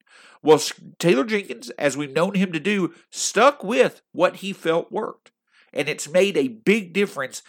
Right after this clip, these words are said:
since the Grizzlies returned to play. During their first thirteen games, the Grizzlies did average nine shots from the corner per game.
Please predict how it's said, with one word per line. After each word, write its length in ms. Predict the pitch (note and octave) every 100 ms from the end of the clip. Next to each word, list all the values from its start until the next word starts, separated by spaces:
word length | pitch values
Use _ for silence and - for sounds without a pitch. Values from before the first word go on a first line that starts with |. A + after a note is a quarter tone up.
| -
since 320 | - - G3+ -
the 100 | F#3
Grizzlies 400 | E3+ D#3 D#3 C3+
returned 300 | C3 C#3 B2
to 80 |
play. 260 | B2 C3 E2+ _ - - - _ _
During 220 | F3+ A3
their 100 | A3
first 340 | G3 A3+ C4 -
thirteen 380 | A#3+ G#3+ A3 G#3
games, 420 | G#3 C3 G2+ - _ -
the 80 |
Grizzlies 640 | C#3 D#3+ A3+ F3+ E3+ E3 - _ _
did 200 | B2+ G3+
average 440 | - A#3 G#3+ E3 C#3
nine 300 | E3+ G3+ G3
shots 480 | - G3 D#3+ -
from 220 | - E3+ F#3
the 80 |
corner 400 | F3+ F3 E3+ D#3+
per 280 | D#3 - E3+
game. 300 | E3+ D3 G#2